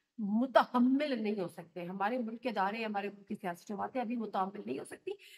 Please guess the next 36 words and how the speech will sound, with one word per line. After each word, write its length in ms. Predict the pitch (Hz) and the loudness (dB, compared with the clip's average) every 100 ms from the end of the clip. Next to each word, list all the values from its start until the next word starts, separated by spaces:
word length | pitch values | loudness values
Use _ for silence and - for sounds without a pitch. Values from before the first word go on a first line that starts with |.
| - | -8
उसकी 240 | - 370 | 0 2
वजह 240 | 233 226 302 | 2 2 -2
यह 240 | 294 277 | 0 -2
है 80 | 320 | -2
कि 120 | 311 | -4
वो 160 | 226 285 | -2 -2
अपने 400 | - 202 277 277 | -2 -2 -2 -4
अंदर 500 | - 233 240 294 302 | -4 -4 -2 -2 -2
अपनी 340 | 240 - 254 226 | -8 -4 -2 -2
जड़ों 480 | 170 233 247 311 | -2 -4 0 0
को 140 | 311 262 | 2 0
मजबूत 460 | 220 180 190 196 | 0 -4 -8 -6
नहीं 180 | 185 175 | -4 -4
करती। 340 | 175 147 - - _ - - | -4 -8 -12 -20 _ -20 -6
इमरान 260 | 269 269 294 | 0 2 0
खान 160 | 339 320 | 0 -2
साहब 200 | 330 302 | -2 -4
से 100 | 311 | -8
मुझे 260 | 285 294 | -12 -10
इख्तिलाफ 520 | 294 - 240 262 208 | -12 -4 2 2 2
ये 100 | 226 | -2
नहीं 160 | 302 302 | -4 -4
है 100 | 311 | -6
कि 100 | 302 | -6
उनका 200 | 277 277 | -6 -6
तरीक़ाकार 560 | 262 214 220 262 220 247 | -4 -4 -2 -2 -2 -2
गलत 260 | 262 277 | -4 -2
है, 100 | 349 | -2
मुझे 180 | 269 311 | -4 -6
इख्तिलाफ 440 | 302 269 254 262 | -10 0 2 2
ये 80 | 262 | 0
है 60 | 277 | -2
कि 120 | 330 | -2
बहुत 300 | 233 233 220 | 0 0 0
जल्दी 280 | 214 185 190 | -2 -4 -6
था। 220 | - - | -8 -12